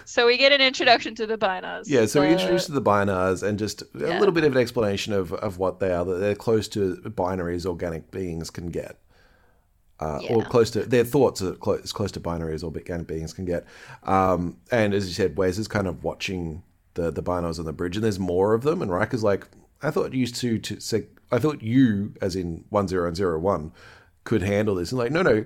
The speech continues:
Speaker 2: because there's a rush, because there's, because you want this done so
Speaker 1: Yeah.
Speaker 2: quickly. Uh, we need
Speaker 1: Because
Speaker 2: more."
Speaker 1: you were late by a week. We have, we need more time. So we need more people. And everyone's like, "Okay, that seems,
Speaker 2: Okay.
Speaker 1: that seems fine. That seems
Speaker 2: I don't know,
Speaker 1: legit."
Speaker 2: Riker's a little bit sus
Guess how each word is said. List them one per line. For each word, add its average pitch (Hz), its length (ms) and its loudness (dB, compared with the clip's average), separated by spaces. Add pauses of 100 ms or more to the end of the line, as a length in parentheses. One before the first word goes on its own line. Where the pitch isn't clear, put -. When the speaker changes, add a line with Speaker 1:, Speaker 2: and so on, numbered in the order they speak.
(160)
Speaker 2:
because 139 260 -2
there's 131 180 0
a 127 40 0
rush, 107 460 -2
because 113 280 -4
there's, 110 320 0
because 117 320 -2
you 113 60 -2
want 101 160 -2
this 113 120 -4
done 104 180 -2
so - 100 -4
Speaker 1:
Yeah. 220 600 6
Speaker 2:
quickly. 233 100 -16 (260)
Uh, 92 40 4
we 104 140 -2
need 110 60 0
Speaker 1:
Because 120 220 4
Speaker 2:
more." - 80 0
Speaker 1:
you 233 80 -4
were 185 80 0
late 208 280 2
by 180 120 -2
a 180 100 -2
week. 190 340 -4
We 214 140 -4
have, 208 240 0
we 202 140 -8
need 190 120 -14
more 185 100 -4
time. 180 280 -2
So 226 160 -2
we 240 60 -2
need 247 100 -2
more 262 140 2
people. 359 400 -2 (140)
And 202 100 0
everyone's 208 260 -2
like, 190 160 0 (160)
"Okay, 302 400 4
that 427 80 -2
seems, - 400 -4
Speaker 2:
Okay. - 80 2
Speaker 1:
that - 160 4
seems 330 240 -8
fine. 202 280 -4 (240)
That 349 80 -16
seems 294 140 -8
Speaker 2:
I 196 40 6
don't 190 80 6
know, 160 100 10
Speaker 1:
legit." 139 140 10
Speaker 2:
Riker's 180 320 6
a 151 40 2
little 123 220 8
bit 90 220 0 (280)
sus - 540 -4